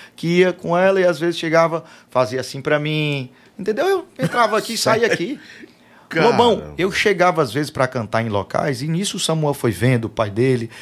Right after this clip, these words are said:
Speaker 1: fulano, cicrano, beltrano, foram vendo. Às vezes eu chegava em, em lugares, ficava ali pra ser a primeira banda a tocar, não tinha quase ninguém no clube, eu tava lá fazendo o que eu fiz no D V D, o que eu fa-,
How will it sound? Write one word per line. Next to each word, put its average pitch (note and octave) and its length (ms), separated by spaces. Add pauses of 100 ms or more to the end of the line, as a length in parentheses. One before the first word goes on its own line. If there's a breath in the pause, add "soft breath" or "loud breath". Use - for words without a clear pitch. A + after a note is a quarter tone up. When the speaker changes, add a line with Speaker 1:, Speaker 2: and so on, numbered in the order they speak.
Speaker 1:
fulano, A#2 400
cicrano, A#2+ 400
beltrano, G2+ 400
foram F#3+ 400
vendo. B2+ 280 (300 loud breath)
Às B3 140
vezes B3+ 120
eu B3 60
chegava G3+ 440
em, F#3 280
em D#3 40
lugares, C3 640 (220)
ficava C3+ 240
ali C3 140
pra B2+ 220
ser - 120
a - 20
primeira B2 280
banda G#2+ 180
a G2+ 40
tocar, - 540 (680 loud breath)
não D#4 160
tinha C#4+ 380 (520)
quase B3 240
ninguém A#3 280
no A#3 100
clube, A3+ 320
eu G#3+ 40
tava A3 280
lá G#3+ 140
fazendo G#3+ 560 (160)
o G#3+ 60
que A3+ 120
eu B3+ 60
fiz B3 180
no A#3+ 100
D G#3 140
V F#3 140
D, F3+ 260
o E3+ 80
que E3 100
eu C3 60
fa-, - 120